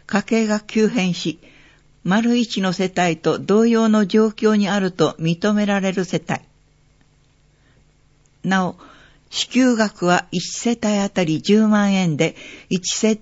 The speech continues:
帯一回限り。丸一、丸二の重複受給はできません。申請方法、手続き。丸一、住民税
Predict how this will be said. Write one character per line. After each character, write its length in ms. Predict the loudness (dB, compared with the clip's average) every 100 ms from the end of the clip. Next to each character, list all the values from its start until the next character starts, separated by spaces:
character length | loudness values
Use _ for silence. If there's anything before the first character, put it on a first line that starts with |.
| 0
帯 300 | 0 -2 -4
一 140 | -8 -8 _
回 220 | -2 -2
限 340 | -2 -4 -4 -6
り。 140 | -10 _ _ _ _ _ _ _ _ _
丸 520 | -12 -2 0 2 0
一、 400 | 0 -4 -6 -6
丸 300 | -2 0 2
二 160 | 0 0
の 240 | 0 -4 -8 -20 -4
重 220 | 0 0
複 300 | -2 -2 -2 0
受 180 | -2
給 240 | -2 0 2
は 220 | 2 0
で 140 | -4
き 140 | -4 -2
ま 160 | -2
せ 160 | -2 -6
ん。 120 | -6 -12 _ -20 _ _ _ _ _ -20 -20 -20 -8
申 240 | 2 2
請 220 | 4 2
方 240 | 2 0 0
法、 240 | 0 -2
手 220 | -2 -6
続 400 | -2 -2 -2 -6
き。 220 | -10 -14 -14 _ _ _ _ _ -4
丸 240 | -2 0
一、 400 | -2 -2 -8 -10 -12 -20 -20 _
住 300 | 0 4 6
民 300 | 6 4 4
税 380 | 4 2 2 -2